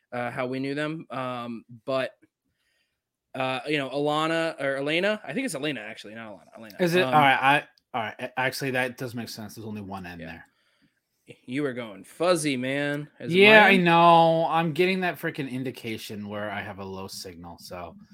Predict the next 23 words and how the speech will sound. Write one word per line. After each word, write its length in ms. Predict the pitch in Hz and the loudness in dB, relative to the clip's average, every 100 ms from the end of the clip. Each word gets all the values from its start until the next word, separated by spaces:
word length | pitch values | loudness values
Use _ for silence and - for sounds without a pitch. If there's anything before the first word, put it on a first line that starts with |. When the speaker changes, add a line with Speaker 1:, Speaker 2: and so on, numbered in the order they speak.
| - _ | -20 _
Speaker 1:
Yeah. 220 | 101 95 95 | -16 -10 -8
Speaker 2:
uh, 40 | |
hopefully 580 | - 120 - 117 113 110 | -4 -6 -4 -4 -2 -2
it 120 | 110 | -2
doesn't, 440 | 127 120 113 104 - | -2 -2 -4 -8 -10
it's 200 | 113 104 | -16 -10
not 240 | 123 110 - | -8 -8 -8
too 180 | - 104 | -10 -8
bad 360 | 107 101 101 127 | -6 -6 -8 -8
there. 420 | 98 101 101 - _ _ _ - | -6 -4 -6 -8 _ _ _ -2
Uh, 240 | 110 117 135 | 2 2 6
A 160 | 147 | 6
J, 280 | 143 160 170 | 10 10 10
thanks 300 | 165 147 143 | 6 2 2
for, 280 | - 135 131 | 2 4 6
uh, 180 | 131 127 | 4 0
tuning 380 | - 139 135 | -2 0 0
in. 260 | 131 139 185 _ _ - | 2 0 -2 _ _ -10
I 100 | 110 | -10
appreciate 440 | - 131 123 123 | -6 -8 -4 -4
it 80 | 113 | -4
as 140 | 117 | 2
always. 480 | 147 190 190 190 165 | 6 8 10 8 4